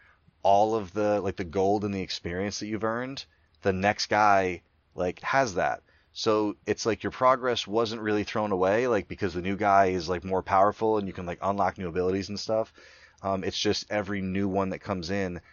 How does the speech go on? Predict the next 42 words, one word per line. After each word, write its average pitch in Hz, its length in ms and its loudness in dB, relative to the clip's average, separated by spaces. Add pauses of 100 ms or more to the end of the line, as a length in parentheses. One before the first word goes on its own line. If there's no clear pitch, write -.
(120)
has 90 220 -2
a 87 60 -4
different 90 420 -4
trait. 92 400 -2 (580)
Uh, 90 380 4
and 98 140 -2
that 95 140 0
trait 92 260 -2
can 98 140 -6
be 87 100 -4
helpful 92 420 -2
or 85 100 0
harmful, 117 580 0 (160)
and 95 120 -2
it - 40 0
just - 320 -6 (220)
affects - 480 2
the 95 120 -2
playthrough 104 720 0
next 98 320 -6
time. 107 280 -2
So 95 220 0
it's - 140 -6
like, 90 240 -2 (280)
"Oh, - 160 4
this 151 220 2
playthrough 98 760 0 (320)
was 85 300 -4
in 98 120 -4
black 92 220 2
and 123 80 -8
white 160 260 0 (180)
because 95 580 2
my 98 180 2
descendant, 95 640 -2
you 104 80 -4
know, 104 100 2
was 110 140 2
colorblind, 92 640 0
or 87 140 -4
this - 280 -2
one, 101 440 -2